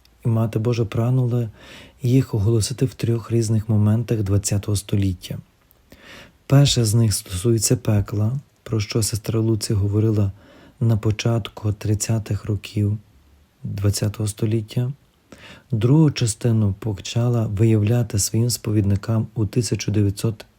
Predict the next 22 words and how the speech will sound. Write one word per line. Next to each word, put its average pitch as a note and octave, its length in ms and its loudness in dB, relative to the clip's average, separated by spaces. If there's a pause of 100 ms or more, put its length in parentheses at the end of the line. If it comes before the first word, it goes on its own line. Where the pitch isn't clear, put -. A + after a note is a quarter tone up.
(160)
тридцять G#2+ 360 -2
шостому G#2 600 -2
році. G#2+ 460 -2 (1400)
Натомість A#2+ 580 4
світ C3 240 0
довідався A2 560 2
про G#2+ 180 -4
неї A2 280 2
з G2 180 0 (200)
її G#2+ 220 2
спогадів A2 640 0
у A2 100 -2
тисяча A2 420 -2
дев'ятсот G#2 400 0 (240)
сорок A#2 360 0
першому G2 560 0
році. F#2 380 -4 (880)
Третя A#2 420 2
частина A2+ 760 2 (140)
мала B2 440 2
бути G#2+ 420 0
виявлена G#2+ 800 0